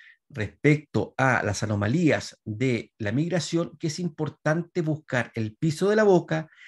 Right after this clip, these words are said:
el trayecto del conducto tirogloso y también la región supraesternal. Todos esos sectores deben ser explorados en forma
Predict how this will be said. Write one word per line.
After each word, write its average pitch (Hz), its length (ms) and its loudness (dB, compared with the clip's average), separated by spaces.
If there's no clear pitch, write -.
el 185 220 6
trayecto 151 600 2
del 123 260 -2
conducto 110 420 -6
tirogloso 165 600 0
y 202 140 -6
también 151 540 0
la 131 340 -2
región 135 580 -2
supraesternal. 120 1200 -2
Todos 170 280 2
esos 170 100 -6
sectores 147 440 -4
deben 156 240 0
ser 156 200 -6
explorados 143 580 -4
en 120 140 -6
forma 139 260 -4